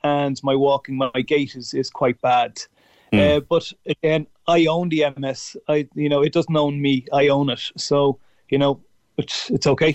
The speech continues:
Speaker 1: I, I just, <laughs> you know, I don't wake up in the morning and think, "Oh, I've got M S." I just, just carry on. Just, just get
Speaker 2: Yeah.
Speaker 1: on with it.
Speaker 2: And you, when you were diagnosed, you made the point that there was no really good medication back then, just
Speaker 1: No.
Speaker 2: steroids and whatever. Now there's a bank of medication.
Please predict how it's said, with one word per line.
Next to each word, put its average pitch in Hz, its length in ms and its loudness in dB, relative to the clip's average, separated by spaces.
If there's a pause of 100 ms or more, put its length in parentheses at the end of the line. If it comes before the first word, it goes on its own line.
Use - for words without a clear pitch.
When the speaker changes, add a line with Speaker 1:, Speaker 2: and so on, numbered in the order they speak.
Speaker 1:
I, 160 140 4
I 156 140 2
just, - 260 -6 (220)
<laughs> - 200 -18
you 196 120 4
know, 196 120 4
I 196 40 6
don't 202 180 2
wake 196 180 0
up 196 120 -2
in - 20 -6
the 190 60 -6
morning 185 340 -4
and 156 100 -12
think, 170 240 -8
"Oh, 151 220 -4 (100)
I've 143 140 -10
got 143 140 -4
M 143 140 -4
S." - 320 -4
I 143 80 0
just, - 340 -10
just - 160 -4
carry 139 260 2
on. 156 200 0
Just, - 260 -4 (100)
just - 160 -6
get 139 100 2
Speaker 2:
Yeah. 139 100 2
Speaker 1:
on 156 80 0
with 156 100 -2
it. - 60 -4 (280)
Speaker 2:
And 147 180 4
you, 190 580 2
when 143 180 4
you 135 80 4
were 107 80 2
diagnosed, 98 560 2
you 104 80 2
made 101 240 4
the 90 80 -2
point 92 320 0
that 78 80 -6
there 101 100 0
was 98 160 2
no 113 420 2 (200)
really 92 360 4
good 92 300 0
medication 92 720 2
back 85 240 -2
then, 90 240 2
just - 400 -2
Speaker 1:
No. 143 180 2
Speaker 2:
steroids 92 240 2
and 85 120 2
whatever. 92 340 2
Now 123 380 2
there's 95 260 0
a 90 80 2
bank 123 540 -2
of 95 120 -4
medication. 80 720 -2